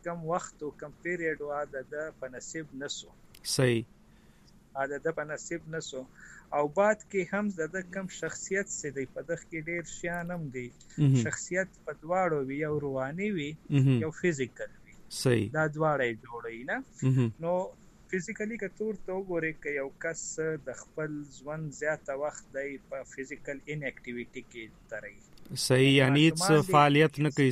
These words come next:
Speaker 2: سرګرمي نه کوي،
Speaker 1: فعالیت
Speaker 2: په ځای
Speaker 1: نه کوي.
Speaker 2: ناست دي.
Speaker 1: مخکې به آوټډور اکټیویټیز وو.
Speaker 2: او.
Speaker 1: ماشومان به مخکې په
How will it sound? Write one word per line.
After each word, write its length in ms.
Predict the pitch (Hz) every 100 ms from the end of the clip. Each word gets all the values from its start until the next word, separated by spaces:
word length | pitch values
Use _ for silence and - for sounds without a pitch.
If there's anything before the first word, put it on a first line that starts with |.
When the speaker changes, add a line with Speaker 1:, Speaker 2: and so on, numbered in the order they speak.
| -
Speaker 2:
سرګرمي 500 | 135 123 131 127 143
نه 60 | 139
کوي، 260 | - 127 117
Speaker 1:
فعالیت 360 | 165 180 196
Speaker 2:
په 40 | 123
ځای 120 | 123 143
Speaker 1:
نه 40 |
کوي. 60 | 131
Speaker 2:
ناست 240 | 131 117
دي. 60 | 190
Speaker 1:
مخکې 240 | 104 190 180
به 80 | 190 208
آوټډور 380 | 208 196 196 202 196
اکټیویټیز 720 | 185 - 190 185 - 185 165
وو. 80 | 156 139 131
Speaker 2:
او. 220 | 113 107 - 143
Speaker 1:
ماشومان 460 | 147 165 170 175
به 60 | 165 175
مخکې 240 | 175 - 165
په 60 | 151